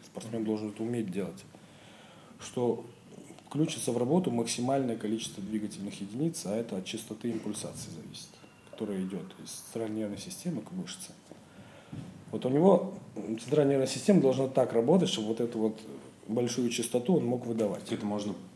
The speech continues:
Speaker 2: понаблюдать уже у ребенка.
Speaker 1: Все тренеры это знают. Вот с-, разговариваешь,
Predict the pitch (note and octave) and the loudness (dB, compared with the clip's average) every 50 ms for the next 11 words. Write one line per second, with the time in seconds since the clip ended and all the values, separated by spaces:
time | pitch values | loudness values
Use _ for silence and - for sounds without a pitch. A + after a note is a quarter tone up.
0 | - - F#2+ F#2+ F#2+ F#2 F#2 F#2 F#2 F#2 F#2 F#2 F#2 F#2 F#2 F#2 F#2 F#2 F#2 F#2 | -2 0 2 4 4 4 4 4 4 4 4 4 4 4 4 4 4 4 4 4
1 | F#2 F#2 F2+ F#2 F#2 F#2 F2+ F#2 F2+ F#2 F#2+ G2 A2 G#2+ G#2 - G2 F2 E2 F2 | 2 2 2 0 0 -2 -2 -2 -2 0 4 6 6 6 4 2 -2 -6 -2 0
2 | F#2 F#2+ F#2+ F#2+ F#2 F#2 F2+ F2 F2 F2+ F#2 G#2 G#2 G#2 - G3 F#3+ G3 F3 F3+ | 2 2 4 4 4 4 2 2 2 2 2 4 6 8 10 10 10 10 10 10
3 | F#3 F#3 F3+ E3 D#3 D3 C#3+ C#3+ D3 C#3+ C3 B2+ B2+ - - G#2 G#2 G2+ - - | 12 12 12 12 10 10 8 8 6 4 4 4 4 4 4 4 2 0 -4 -12
4 | - - - - - - - - - - A2 A2+ A2 - - - - A#2+ A2+ A2+ | -16 -18 -20 -18 -14 -14 -14 -12 -10 -4 0 0 0 0 0 -2 -2 0 2 2
5 | A2 A2 B2 D3 E3+ F#3+ F#3+ C#3+ - - - - | 2 4 8 10 10 10 10 8 6 4 0 -6